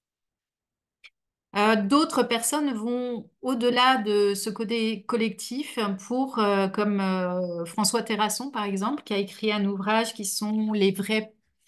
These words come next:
les vrais, la peur, euh, la vraie raison de la destruction de la nature,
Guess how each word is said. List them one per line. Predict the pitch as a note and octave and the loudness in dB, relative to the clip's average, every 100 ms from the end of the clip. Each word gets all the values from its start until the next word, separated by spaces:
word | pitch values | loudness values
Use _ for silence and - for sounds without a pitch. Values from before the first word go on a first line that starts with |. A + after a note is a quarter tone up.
| _ | _
les | G3 G3+ | -2 -2
vrais, | G3 A#3 A3+ | 0 0 4
la | A3+ | 4
peur, | G#3+ A#3+ B3 C4+ - _ _ _ _ | 4 4 4 2 -4 _ _ _ _
euh, | F#3 F#3 F#3 | -4 -2 0
la | F#3 | 0
vraie | F3 G#3+ B3+ | 0 2 2
raison | A#3 G3+ A3+ | 2 2 2
de | G#3+ | 0
la | F#3+ F#3 | 0 0
destruction | F#3+ - G3+ - A3 | -2 -4 -6 -4 -2
de | G3+ | 0
la | F#3+ | 2
nature, | F#3+ F3+ - A3 | 0 0 -2 -2